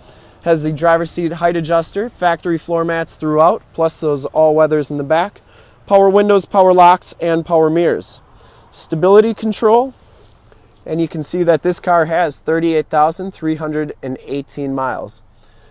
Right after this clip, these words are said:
This one has A M, F M, and Sirius satellite radio capabilities. You also have your automatic transmission right there, aux and U S B jack.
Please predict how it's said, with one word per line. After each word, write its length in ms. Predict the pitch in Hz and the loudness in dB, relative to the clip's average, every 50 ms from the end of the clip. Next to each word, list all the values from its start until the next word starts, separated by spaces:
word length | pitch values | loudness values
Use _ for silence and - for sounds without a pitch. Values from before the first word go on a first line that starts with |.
| _ _ _ | _ _ _
This 180 | - 156 - 185 | -14 -12 -6 -4
one 160 | 175 165 165 | -4 -4 -2
has 300 | 165 156 143 131 120 - - _ | -2 -4 -4 -4 -6 -10 -8 _
A 180 | 143 170 180 190 | -4 -2 -2 -2
M, 260 | 196 214 226 220 220 _ _ _ _ _ - | -2 -4 -6 -8 -12 _ _ _ _ _ -4
F 200 | 165 - _ 185 | -4 -4 _ -4
M, 260 | 190 208 226 233 240 _ _ _ _ _ _ _ _ _ _ _ _ - | -4 -4 -6 -8 -14 _ _ _ _ _ _ _ _ _ _ _ _ -8
and 340 | 143 143 143 139 135 139 123 | -4 -2 0 0 -2 -2 -6
Sirius 360 | - - 160 165 160 160 147 | -6 -4 -2 -2 0 -2 -4
satellite 560 | - - - 160 156 160 160 160 160 156 151 127 | -6 -4 -2 0 2 2 2 2 4 2 2 2
radio 480 | 156 160 160 160 160 156 156 165 165 - _ _ _ _ _ _ _ | 0 0 0 0 0 0 0 0 -2 -8 _ _ _ _ _ _ _
capabilities. 1000 | - - 165 160 - - 131 127 135 151 170 190 185 170 151 170 202 - - - _ _ _ - - - _ _ _ _ _ _ - - _ _ _ - _ _ _ _ _ _ _ _ _ _ - - _ _ _ - - _ _ _ _ | -10 -8 -8 -8 -8 -10 -8 -4 -2 0 0 0 -2 -4 -4 -6 -8 -10 -16 -20 _ _ _ -20 -20 -20 _ _ _ _ _ _ -20 -20 _ _ _ -20 _ _ _ _ _ _ _ _ _ _ -20 -20 _ _ _ -20 -20 _ _ _ _
You 100 | - 131 | -8 -6
also 240 | 127 127 - - 131 | -6 -6 -6 -6 -6
have 120 | 127 123 127 | -6 -4 -2
your 140 | 127 127 | 0 0
automatic 360 | 127 131 131 131 135 131 127 - | 2 2 0 0 -4 -6 -6 -8
transmission 560 | - 151 143 135 127 131 151 156 - - 156 | -6 -6 -6 -4 -4 -4 -6 -6 -6 -6 -4
right 280 | 151 151 151 147 143 | -2 -2 -2 -2 -2
there, 320 | - 160 160 160 170 170 - _ _ _ - _ _ - - - - - | -2 -2 -2 -2 -2 -6 -10 _ _ _ -20 _ _ -20 -20 -18 -6 0
aux 260 | 139 147 151 156 160 151 - - | 2 4 4 4 4 0 -4 -10
and 200 | - 131 131 139 | -8 -6 -4 -2
U 120 | 156 165 | -2 0
S 160 | 160 151 135 - | 0 0 -2 -4
B 220 | - 170 165 175 | -8 -10 -10 -8
jack. 440 | 170 170 185 175 180 214 233 - | -6 -4 -2 -2 -2 -2 -6 -10